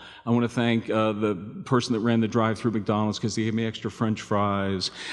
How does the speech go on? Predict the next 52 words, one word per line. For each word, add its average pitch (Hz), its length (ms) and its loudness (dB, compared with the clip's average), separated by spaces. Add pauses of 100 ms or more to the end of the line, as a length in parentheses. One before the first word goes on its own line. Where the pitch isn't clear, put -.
I 131 100 4
want 151 160 6
to," 139 60 4
they 156 120 6
just 180 280 6
go 202 160 10
through 190 220 4
the 160 100 10
list 190 340 4
of 151 100 6 (120)
all 208 240 10
these 220 200 2
different 170 320 2
people 160 220 6
to 123 80 2
thank, 107 400 2 (240)
and 147 160 6
they 160 60 4
get 208 180 4
to 175 60 -6
the 190 120 4
end 180 140 2
and 135 80 4
they 131 120 4
never 226 440 0
thank 110 380 0
the 127 80 -2
parents. - 560 -6 (1400)
And 165 100 2
afterward, 165 580 2
you 254 100 -2
know, 269 80 -2
you're 247 220 -6
a - 140 -20
little 165 220 2
upset 277 280 0
and 180 100 -4
say, 160 100 -2
"You, 170 160 -2
did - 320 -2
you 185 80 0
realize, 208 460 0
maybe 220 200 2
you 180 80 0
were 139 80 4
nervous, 170 580 2
that 165 100 -2
you 202 100 -2
didn't 247 380 4
thank - 480 -4
your 170 100 0
parents?" 269 640 -4